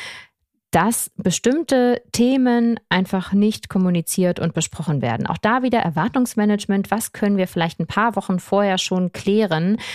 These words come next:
damit es uns dann gar nicht erst, ähm, in die Quere kommt, ne? Der schönste Weihnachtsbaum, das schönste Fest kann am Ende, ja, unterschwellige Konflikte nicht wegwischen, nicht beilegen. Das ist ganz, ganz klar.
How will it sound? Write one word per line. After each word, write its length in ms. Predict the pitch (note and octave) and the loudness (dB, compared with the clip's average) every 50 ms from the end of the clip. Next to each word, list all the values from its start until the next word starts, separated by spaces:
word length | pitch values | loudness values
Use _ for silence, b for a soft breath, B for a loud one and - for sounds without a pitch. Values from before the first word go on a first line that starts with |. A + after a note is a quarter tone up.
| B B B B | B B B B
damit 340 | - F#3 F3+ F3+ G3+ G#3 - | 0 2 2 2 2 0 -2
es 140 | F3+ - - | -4 -4 -2
uns 220 | F3+ F3+ E3 - | -2 -2 -2 -2
dann 260 | - D#3+ E3 F3+ F#3 | -2 0 0 0 0
gar 240 | E3+ - C#3 C3+ D3+ | 0 0 0 0 0
nicht 220 | E3 F3+ F3 - - | 0 -2 -2 -2 -2
erst, 400 | - D3 D3+ D#3+ D#3+ - - - | -2 0 0 -2 -4 -6 -6 -4
ähm, 360 | - D#3+ D3+ D3 D3 D3 - - | -2 -2 0 0 -2 -2 -2 -2
in 140 | - D3 C#3 | -2 -2 -2
die 180 | C#3+ C#3 C3+ | -2 -4 -4
Quere 480 | - - - D3 C#3 C#3+ C#3 B2+ - - - | -4 -6 -4 -2 -2 -2 -2 -4 -6 -6 -8
kommt, 480 | - - C3+ B2 F#2 D2 - - - - | -10 -6 -6 -4 -4 -4 -6 -8 -8 -4
ne? 220 | - F#3 A3+ C4+ - B B B B B - | -2 0 0 0 -2 B B B B B 2
Der 200 | F3+ F3 F3 - - | 2 2 2 0 -2
schönste 480 | - - B3 C4+ D4 - - C#4 A#3 | -2 0 0 0 0 -2 -2 -2 0
Weihnachtsbaum, 1040 | G3 F#3 F#3 G3 G3+ G3 G3 - - - - - F#3 F3+ F3+ F3+ F#3 F#3 F#3 F#3 F3+ - - F3 - | 2 2 2 2 0 -2 -2 -4 -8 -6 0 2 2 4 4 2 2 2 0 0 -2 -4 -6 -10 -6
das 140 | - F#3 - | -6 -4 -2
schönste 400 | - A#3 A#3+ C4 C4+ - - A#3 | 0 2 2 2 0 -2 -4 -6
Fest 460 | - - F#3+ F#3 F#3 - - - - | -2 0 0 0 0 -2 -6 -12 -8
kann 220 | - - G3 G#3+ G#3 | -4 0 0 2 2
am 120 | F#3 E3+ | 0 0
Ende, 640 | - E3+ F#3 G3 F#3+ F#3 F3+ F3+ F3+ F3+ F3+ E3+ - | 0 0 0 0 2 2 2 2 2 2 0 -2 -4
ja, 300 | - F3 E3 D#3 D3 C#3+ | -4 -2 0 0 0 0
unterschwellige 680 | C#3+ - F#3+ G#3 G3+ G3 - - F#3 F3 F3 E3 F3 E3 | 0 0 -2 -2 -2 -2 -2 -2 -2 0 0 -2 -2 -4
Konflikte 600 | - - F3+ E3+ - - A3+ A3 - - - F#3+ | -2 -2 -4 -2 -2 -2 -2 -2 -2 -2 0 0
nicht 240 | F3+ F3 F3+ - - | 2 2 0 -2 0
wegwischen, 680 | E3+ G3+ G#3 - - G3+ G3+ G3 - - G3 F#3+ G3 F#3+ | -2 -2 -2 -2 0 0 0 0 0 -2 0 0 0 0
nicht 220 | F3 E3+ - - | 0 -2 -2 -2
beilegen. 580 | - D3+ D#3+ G3+ A#3+ G#3+ G#3+ G#3+ A3+ A3+ A3 A3+ | 0 2 2 2 2 2 2 2 2 2 2 0
Das 160 | G3+ E3+ - | 0 -2 -4
ist 140 | F3+ - - | -4 -6 -2
ganz, 240 | - E3+ F3+ F3+ - | -2 -2 -2 -2 -2
ganz 240 | F3+ E3 E3 - - | -2 -4 -4 -4 -8
klar. 420 | - - F3 E3 F3 G#3 A#3+ C4 | -4 0 0 2 2 2 0 -2